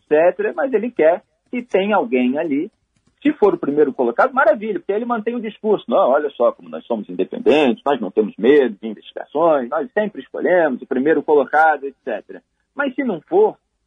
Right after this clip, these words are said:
ele pode escolher o segundo, ele pode escolher o terceiro, e se nenhum desses tiver o perfil desejado, pode escolher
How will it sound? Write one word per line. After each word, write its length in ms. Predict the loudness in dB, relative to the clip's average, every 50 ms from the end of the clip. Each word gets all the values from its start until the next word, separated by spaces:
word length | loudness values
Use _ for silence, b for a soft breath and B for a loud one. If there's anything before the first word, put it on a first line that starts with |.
| _ _ _ -8
ele 160 | -4 -2 -2
pode 240 | 0 0 -2 -2 -2
escolher 260 | _ -4 -2 -2 -2
o 60 | -4 -6
segundo, 400 | -10 -10 -6 -4 -4 -4 -2 -2
ele 120 | -4 -4
pode 260 | -2 0 0 0 0 0
escolher 260 | -2 0 2 2 2
o 100 | 2 2
terceiro, 400 | 0 0 0 0 2 0 0 0
e 80 | 0
se 80 | -4 -4
nenhum 420 | 0 0 2 2 2 0 -2 -2
desses 380 | 0 2 2 2 2 0 -4 -8
tiver 280 | -4 -2 0 0 0 0
o 60 | 0
perfil 320 | 0 -2 -2 -2 -2 -4
desejado, 420 | -2 -2 -2 -2 -2 -2 -2 0 0
pode 200 | 0 -2 -2 -4
escolher 360 | -2 0 0 0 0 -2